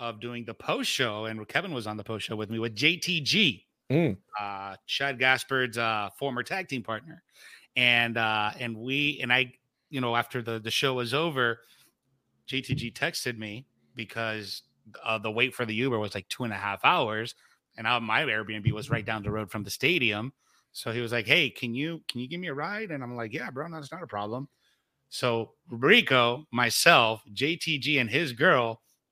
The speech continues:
Speaker 1: we gave him a ride to his hotel and whatever. It was about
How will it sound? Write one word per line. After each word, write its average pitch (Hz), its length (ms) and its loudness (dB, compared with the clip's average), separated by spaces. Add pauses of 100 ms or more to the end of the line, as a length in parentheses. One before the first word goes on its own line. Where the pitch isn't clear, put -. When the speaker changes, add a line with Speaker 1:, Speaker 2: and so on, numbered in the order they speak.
Speaker 1:
we 143 140 -2
gave 196 120 2
him 175 120 0
a - 20 0
ride 147 240 4
to 143 140 2
his 127 160 2
hotel 123 420 4
and 127 140 -2
whatever. 117 240 2
It 135 60 -2
was 113 80 -2
about 104 200 -2